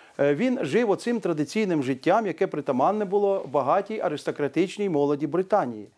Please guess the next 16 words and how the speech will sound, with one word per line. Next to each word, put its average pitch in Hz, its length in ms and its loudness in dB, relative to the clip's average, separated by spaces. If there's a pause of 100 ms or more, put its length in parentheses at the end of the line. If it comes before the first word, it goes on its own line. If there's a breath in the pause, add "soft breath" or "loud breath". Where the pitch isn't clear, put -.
(120 soft breath)
Справа 220 340 2
в 185 100 -4
тому, 208 420 0
що 180 220 -2
це 202 160 2
був 180 180 -2
той 185 140 2
період, 175 420 0
коли 156 220 0
Західна 156 440 -2
Римська 165 320 -4
імперія, 160 680 0
вона, 143 340 0 (520 loud breath)
е, 127 80 0
значно 151 440 0
ослабла, 151 600 2